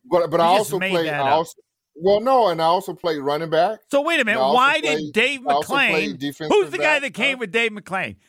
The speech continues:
Speaker 2: I don't wanna have to look up his name. What's his name?
Speaker 1: What do you mean?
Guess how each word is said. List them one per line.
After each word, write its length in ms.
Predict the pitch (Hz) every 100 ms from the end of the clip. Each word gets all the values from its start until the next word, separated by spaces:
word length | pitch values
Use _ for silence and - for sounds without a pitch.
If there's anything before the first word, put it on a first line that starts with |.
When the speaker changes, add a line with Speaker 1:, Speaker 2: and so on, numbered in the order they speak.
| _
Speaker 2:
I 60 | 185
don't 80 | 220
wanna 120 | 208
have 100 | 190
to 60 | 185
look 220 | 175 175
up 140 | 151
his 120 | 139 110
name. 360 | 127 98 82 _
What's 220 | 190 190
his 140 | 202
name? 300 | 156 156 95 80
Speaker 1:
What 100 | 196
do 60 |
you 60 | 208
mean? 240 | 202 131